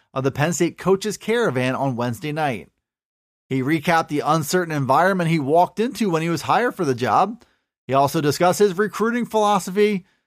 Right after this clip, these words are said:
and said he's excited about what he and his coaching staff are starting to build in Happy Valley. When Shrewsbury arrived from his previous stop at Purdue,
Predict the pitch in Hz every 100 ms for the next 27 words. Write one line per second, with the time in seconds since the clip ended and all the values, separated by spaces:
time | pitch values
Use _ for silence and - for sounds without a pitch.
0 | _ - 127 156 151 185 240 240 185 160
1 | 165 151 135 123 160 139 185 226 226 208
2 | 220 - 220 247 226 185 151 147 - 156
3 | - 156 147 190 202 147 220 190 127 131
4 | 135 123 143 156 156 117 90 82 _ _
5 | _ _ _ _ _ 131 127 190 233 202
6 | 185 156 135 156 185 175 175 156 - 175
7 | 196 202 165 190 180 185 - 165 202 214
8 | 202